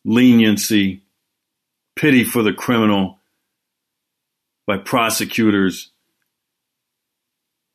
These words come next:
and soft on crime judges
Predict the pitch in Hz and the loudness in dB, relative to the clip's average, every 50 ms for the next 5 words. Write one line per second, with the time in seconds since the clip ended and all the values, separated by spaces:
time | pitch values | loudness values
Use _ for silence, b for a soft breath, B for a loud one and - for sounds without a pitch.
0 | _ _ _ _ _ _ _ _ _ _ _ _ _ _ _ _ _ _ _ _ | _ _ _ _ _ _ _ _ _ _ _ _ _ _ _ _ _ _ _ _
1 | _ - - 117 107 - - - 131 117 110 107 - - 107 101 101 98 92 - | _ -6 -6 -4 -4 -4 -2 0 0 0 0 -2 -2 -2 -2 -2 -2 -4 -6 -4
2 | 107 107 101 101 98 98 95 90 - - 110 101 98 92 92 101 92 85 - - | -4 -2 -2 0 0 -2 -2 -4 -2 -2 0 0 0 0 -2 -4 -4 -4 -6 -10
3 | - - | -16 -20